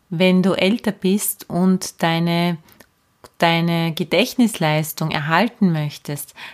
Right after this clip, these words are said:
dann ist ein ganz wichtiger Punkt, dass du dich moderat bewegst.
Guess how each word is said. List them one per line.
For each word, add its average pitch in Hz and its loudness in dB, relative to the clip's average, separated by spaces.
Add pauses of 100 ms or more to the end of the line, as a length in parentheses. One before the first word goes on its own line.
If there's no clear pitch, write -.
dann 175 2
ist 170 0
ein 165 0
ganz 170 0
wichtiger 190 -2
Punkt, 180 -2 (240)
dass 156 0
du 208 -2
dich 214 -2
moderat 165 0
bewegst. 185 -2